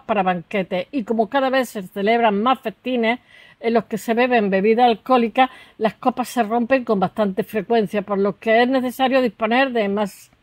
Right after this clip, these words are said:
existencia. Aquí están los niños. No solo el reino empezó a depender cada vez más del trabajo infantil, sino que a los niños se les enseñaba a hacer las tazas lo más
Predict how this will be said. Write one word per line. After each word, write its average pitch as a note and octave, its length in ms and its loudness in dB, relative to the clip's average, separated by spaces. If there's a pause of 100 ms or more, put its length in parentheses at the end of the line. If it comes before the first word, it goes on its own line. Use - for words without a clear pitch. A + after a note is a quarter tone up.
(220)
existencia. G#3 640 -2
Aquí G#3+ 80 -4
están A3 220 0
los F3+ 80 -2
niños. F#3 340 -2 (500)
No C#4 120 0
solo C#4+ 280 4
el B3+ 120 4
reino B3+ 320 2
empezó A3 260 0
a B3 60 8
depender A3+ 420 2
cada A3 240 2
vez A3+ 180 4
más A3 280 4
del A3 160 0
trabajo G#3+ 320 2
infantil, G#3 480 -2
sino G#3 280 -6
que G3+ 100 -4
a F#3+ 40 2
los F#3+ 140 0
niños B3+ 380 0 (340)
se - 160 -2
les G#3+ 180 0
enseñaba A3+ 640 0
a - 20 4
hacer B3+ 240 0
las A3+ 260 -2
tazas B3+ 320 0
lo A#3 120 0
más G3 160 0